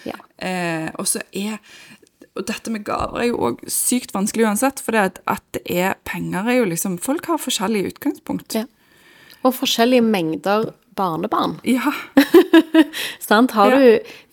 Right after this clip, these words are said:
Speaker 1: femten barnebarn,
Speaker 2: Ja.
Speaker 1: så, så, og så får du plutselig liksom tre til på rappen.
Speaker 2: Ja.
Speaker 1: Eh, ja, det er, det er ekstremt vanskelig å komme med råd.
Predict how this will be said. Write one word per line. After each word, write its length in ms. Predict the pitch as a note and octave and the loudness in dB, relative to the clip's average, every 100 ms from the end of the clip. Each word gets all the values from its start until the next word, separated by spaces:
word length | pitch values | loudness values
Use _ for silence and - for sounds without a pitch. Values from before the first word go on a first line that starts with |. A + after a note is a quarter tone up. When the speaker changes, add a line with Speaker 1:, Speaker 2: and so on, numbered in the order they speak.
| - | -10
Speaker 1:
femten 500 | F#3+ F3 - - A3 | -8 -8 -6 0 2
barnebarn, 540 | G3 D#3 G#3 C4+ F#3 F3+ | 2 0 -2 -2 -4 -6
Speaker 2:
Ja. 200 | A#3+ B3+ - _ _ - | -6 -6 -8 _ _ -16
Speaker 1:
så, 240 | - A#3+ A#3 - - - | 0 2 4 0 -4 -6
så, 680 | - - A3+ G#3+ G#3 G3+ - | -6 -6 0 2 2 0 0
og 60 | A3+ | -2
så 120 | A#3+ | -2
får 160 | - G#3+ | 0 0
du 60 | |
plutselig 580 | G#3+ - - - G#3+ G3 - - | 0 -2 -4 0 0 0 -2 -6
liksom 540 | G3+ F#3 E3+ - F#3+ - _ _ _ _ _ _ _ - | -2 2 2 0 -4 -10 _ _ _ _ _ _ _ -12
tre 220 | - F#3+ | -2 -2
til 200 | F#3 G3+ | 0 -2
på 120 | - C#4+ | -4 -6
rappen. 480 | - - - F#3+ - - | -6 -6 -8 -8 -10 -8
Speaker 2:
Ja. 160 | B3+ - _ _ _ _ _ _ - | -6 -6 _ _ _ _ _ _ -6
Speaker 1:
Eh, 680 | A#3 A3 G#3 G3 F3+ E3+ - | -4 -2 -2 -2 -4 -6 -6
ja, 160 | - A3 | -2 0
det 120 | F#3+ | 0
er, 220 | A3 A3 | 0 0
det 180 | A3+ - | -4 -6
er 420 | - A3+ A#3 B3 - F4 | 0 0 0 -2 -6 -12
ekstremt 540 | A#3 - - G#3+ A3 | -8 -6 -2 -2 -2
vanskelig 440 | - - - G#3+ G#3+ | -4 -4 -2 -2 -2
å 40 | |
komme 360 | - F#3 D#3+ F3 | -2 -4 -2 -2
med 340 | F#3 E3+ E3+ F3 _ _ _ _ - | -2 -2 -4 -6 _ _ _ _ -6
råd. 300 | - A3+ | -6 -6